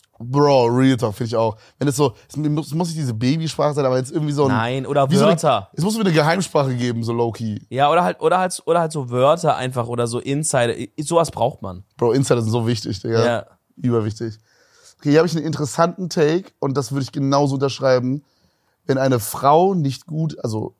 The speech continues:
Speaker 1: beziehungsweise, also das hat ein Mann geschrieben, also sagen wir mal, wenn der Datingpartner
Speaker 2: Ja, Partnerin.
Speaker 1: äh, oder Partnerin, ja, nicht gut riecht oder, hier steht, Leon hat sogar geschrieben, würde sogar so weit gehen und sagen, wenn sie nach nichts riecht.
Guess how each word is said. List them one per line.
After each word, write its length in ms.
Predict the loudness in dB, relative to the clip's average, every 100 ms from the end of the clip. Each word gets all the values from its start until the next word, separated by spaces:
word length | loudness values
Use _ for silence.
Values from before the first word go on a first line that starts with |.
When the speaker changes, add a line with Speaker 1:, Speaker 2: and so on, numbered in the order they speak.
| _ -10
Speaker 1:
beziehungsweise, 480 | -6 -2 0 0
also 160 | -4 -6
das 220 | -8 -10
hat 140 | -10 -6
ein 40 |
Mann 200 | -2 -2
geschrieben, 300 | -2 -4 -4
also 260 | -4 -4 -8 _ -4
sagen 160 | -2
wir 60 | 0
mal, 120 | 0
wenn 140 | 0
der 260 | 2 2 0 -8 _ -2
Datingpartner 1000 | 2 4 2 -2 2 2 2 2 0 -2
Speaker 2:
Ja, 260 | -6 -8 -8 _
Partnerin. 360 | -20 -16 -8 0
Speaker 1:
äh, 440 | 4 4 4 4
oder 180 | 2 0
Partnerin, 500 | -2 -4 -4 -4 -4
ja, 260 | -2 -2 -4 _ _ -14
nicht 480 | -4 0 0 -2 -8
gut 220 | -4 -2 -2
riecht 440 | -2 -2 -4 -10 _ _
oder, 400 | 0 2 2 0
hier 200 | -2 -2
steht, 180 | -2 0
Leon 180 | 2 2
hat 100 | 0
sogar 120 | -2
geschrieben, 320 | -2 -4 -6 -10 _
würde 240 | -2 0 2
sogar 220 | 2 2
so 180 | 2 2
weit 220 | 0 2
gehen 200 | 0 0
und 140 | -2
sagen, 340 | 0 2 2 0
wenn 140 | 0
sie 140 | 0 -2
nach 220 | -2 0
nichts 340 | 0 -2 -6
riecht. 300 | -10 -10 -12